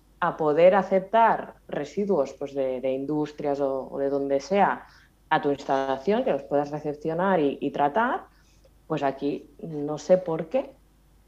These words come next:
eh, tardan años. Y claro, es, es que, eh, aunque quieras, no puedes. <laughs> Porque dices, "A ver,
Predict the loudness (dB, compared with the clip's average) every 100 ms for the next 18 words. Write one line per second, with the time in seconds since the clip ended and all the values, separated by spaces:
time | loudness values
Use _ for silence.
0 | _ _ _ _ _ _ 4 4 6 6
1 | 6 4 2 -2 -4 -2 -2 -2 -4 -8
2 | -6 -4 -2 -4 -8 -12 -20 _ _ _
3 | _ _ -20 _ _ _ _ _ _ _
4 | _ _ _ _ _ _ -6 -2 2 2
5 | 2 -4 -4 -10 -6 -4 -4 -4 -10 -10
6 | -10 -10 2 4 6 4 2 0 0 -2
7 | -18 _ -4 0 0 0 0 -4 -16 -16
8 | -16 -20 -20 -16 -16 -8 -2 0 2 2
9 | 4 4 2 -2